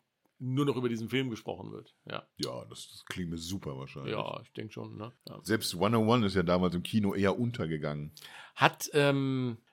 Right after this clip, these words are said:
Speaker 1: die haben, also es gab ja damals schon mal die Gerüchte, dass, äh, dass das, äh, dass da gefilmt wurde während des Konzertes.
Speaker 2: Mhm.
Speaker 1: Und dann ist es aber ja irgendwie verstummt oder man hat dann,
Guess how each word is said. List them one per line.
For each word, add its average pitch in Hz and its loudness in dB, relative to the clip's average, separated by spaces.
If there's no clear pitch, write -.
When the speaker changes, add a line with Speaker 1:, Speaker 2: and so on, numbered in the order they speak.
Speaker 1:
die 131 2
haben, 208 0
also 135 0
es 131 -4
gab 156 8
ja 180 6
damals 160 4
schon 156 0
mal 139 4
die 123 -2
Gerüchte, 131 0
dass, - 0
äh, 160 2
dass 135 2
das, - -2
äh, 143 4
dass 127 -2
da 147 6
gefilmt 135 4
wurde 170 6
während 135 2
des 151 -4
Konzertes. 151 0
Speaker 2:
Mhm. - -14
Speaker 1:
Und 131 -4
dann 131 -2
ist 135 -6
es 147 -4
aber 139 4
ja 131 6
irgendwie 131 2
verstummt 143 0
oder 127 4
man 117 2
hat 131 0
dann, 151 6